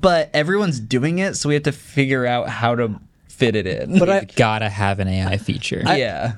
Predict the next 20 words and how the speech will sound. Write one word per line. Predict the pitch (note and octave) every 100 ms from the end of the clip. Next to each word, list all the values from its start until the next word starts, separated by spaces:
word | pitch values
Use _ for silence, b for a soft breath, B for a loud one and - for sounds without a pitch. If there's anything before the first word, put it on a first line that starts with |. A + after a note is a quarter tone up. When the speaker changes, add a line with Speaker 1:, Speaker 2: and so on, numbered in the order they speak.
| -
Speaker 2:
I | F3+
kind | G#3 B3+ C4
of | E3+
like | D#3 F3+ -
the | A3
Speaker 1:
Yeah. | A#2
Speaker 2:
silly | - F#3 G#3+ A3+
ones | A3+ A3+
like | A#3 G#3+
this, | A#3 -
though, | A3+ A3
because | F#3 E3 E3
Speaker 1:
Yeah. | D#3 D3
Speaker 2:
then | D3+
it's | F3 D3+
not | C#3 D3 D#3
like, | C#3+ B2+ - b b b - -
it's | C#3+ - C3
not | B2 A#2+ C3 -
some | - C3 A#2+ A#2 A#2+